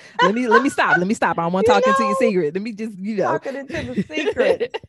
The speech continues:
Speaker 2: Yes, you better
Speaker 1: Yes.
Speaker 2: say it. You better put it, speak it into existence.
Speaker 1: <laughs>
Speaker 2: And then
Speaker 1: Yes. So y'all
Speaker 2: Yes.
Speaker 1: need to get plugged in, um, to Fit in forty Days. She's on Fa-, she has her Facebook groups that she is doing right now where you can actually have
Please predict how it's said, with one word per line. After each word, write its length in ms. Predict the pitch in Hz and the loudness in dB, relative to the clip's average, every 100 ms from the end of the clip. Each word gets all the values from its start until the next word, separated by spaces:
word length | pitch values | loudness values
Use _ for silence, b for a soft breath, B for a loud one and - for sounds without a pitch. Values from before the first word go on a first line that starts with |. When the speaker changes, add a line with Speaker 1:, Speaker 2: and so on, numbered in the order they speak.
| - | -6
Speaker 2:
Yes, 640 | 220 262 311 294 233 285 | -4 -2 2 2 2 0
you 140 | 381 | -2
better 180 | 359 240 240 | 2 2 2
Speaker 1:
Yes. 160 | 233 | 2
Speaker 2:
say 320 | 277 277 254 | 2 4 4
it. 80 | 214 | 2
You 80 | 302 | -2
better 240 | 415 240 202 | -2 0 -2
put 280 | - 277 254 | -2 0 2
it, 180 | 233 | 0
speak 240 | - 285 285 | -6 -12 -6
it 80 | 262 | -4
into 320 | 240 285 285 | -4 -4 -2
existence. 720 | 233 208 226 240 - 208 220 | -2 0 0 2 4 4 4
Speaker 1:
<laughs> 480 | 233 175 190 180 - | 0 -2 -2 -4 -8
Speaker 2:
And 120 | 240 | -4
then 60 | 196 | 0
Speaker 1:
Yes. 240 | 190 160 - B B _ | 2 0 -2 B B _
So 100 | 240 | -4
y'all 340 | 220 226 285 | 0 0 0
Speaker 2:
Yes. 20 | |
Speaker 1:
need 120 | 320 - | -2 -6
to 400 | 262 190 170 214 | -8 -10 -12 -8
get 220 | 254 311 | -8 -6
plugged 340 | 330 277 254 | -4 -4 -4
in, 480 | 202 185 185 190 196 B B _ | -6 -8 -6 -8 -8 B B _
um, 220 | 185 185 | -6 -6
to 140 | 175 185 | -6 -4
Fit 260 | 208 208 | 0 0
in 120 | - | -2
forty 320 | 208 196 190 190 | -6 -4 -4 -4
Days. 340 | 165 156 165 | -4 -4 -6
She's 140 | 175 - - | -10 -10 -4
on 240 | 220 220 | -4 -4
Fa-, 240 | 196 185 - | -4 -6 -6
she 180 | - 214 | -8 -6
has 240 | 196 196 | -4 -4
her 100 | 208 | -4
Facebook 420 | - 180 180 180 | -6 -8 -6 -8
groups 220 | 170 180 165 | -6 -6 -6
that 140 | 156 | -10
she 240 | 160 208 190 | -10 -10 -10
is 100 | 170 | -10
doing 380 | 175 175 175 | -10 -10 -8
right 240 | 160 170 190 | -6 -6 -6
now 340 | 214 196 170 | -8 -6 -6
where 140 | 151 165 | -6 -8
you 80 | |
can 140 | 160 - | -10 -10
actually 340 | 165 175 185 | -10 -10 -10
have 240 | 180 170 | -8 -10